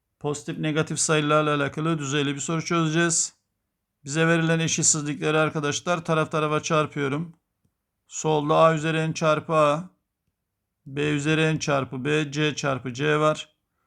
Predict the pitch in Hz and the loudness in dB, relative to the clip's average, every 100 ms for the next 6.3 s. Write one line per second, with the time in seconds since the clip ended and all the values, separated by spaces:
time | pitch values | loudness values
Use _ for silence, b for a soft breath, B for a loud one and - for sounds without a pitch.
0 | _ _ - - 151 156 170 160 - 160 | _ _ -12 -6 -2 0 0 0 -2 -4
1 | 156 156 156 - 156 160 156 151 156 135 | -2 0 0 -4 -6 -2 0 0 -2 -6
2 | 160 - - 147 151 147 131 123 - 151 | -6 -6 -6 -2 0 0 -2 -4 -6 -6
3 | - 165 151 - _ _ _ _ _ _ | -4 -4 -6 -8 _ _ _ _ _ _
4 | _ 131 - 160 151 147 156 143 147 135 | _ -4 0 0 0 2 2 2 -2 -2
5 | 165 160 - 160 143 156 151 - 165 151 | -2 -2 -4 -6 -4 -2 -4 -8 -4 -2
6 | 160 - | -4 -8